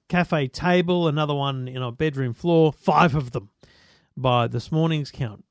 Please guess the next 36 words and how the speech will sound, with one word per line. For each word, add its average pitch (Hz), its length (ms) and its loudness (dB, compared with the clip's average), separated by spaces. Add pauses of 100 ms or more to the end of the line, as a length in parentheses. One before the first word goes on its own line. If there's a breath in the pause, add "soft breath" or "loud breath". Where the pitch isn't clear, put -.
(480)
Now, 147 500 0
and 147 80 -4
the 139 80 -4
count 139 240 -4
was 117 140 -12
three 160 240 -2
yesterday. 131 460 -6 (920 soft breath)
Now, 165 360 -2 (1120)
this 180 180 -2
ain't 131 220 -4
good. - 260 -18 (580)
And 139 140 -4
yesterday, 139 460 -2
A 143 120 0
T 135 220 -6
and 120 100 -8
T 160 280 -4
in 131 80 -6
America – 143 580 -2 (560)
um, 117 440 -6
withdrew 143 400 -4
the 143 120 -4
phone 147 480 -2 (100)
from 135 180 -6
sale. 156 540 0
Telstra, 160 420 -4
Optus 160 220 -8
and 139 140 -4
Vodafone 147 580 -2 (520)
withdrew 147 420 -2
the 135 100 -6
phone 135 460 -4
from 131 240 -10
sale 143 360 0
in 151 140 -8
Australia. 156 540 0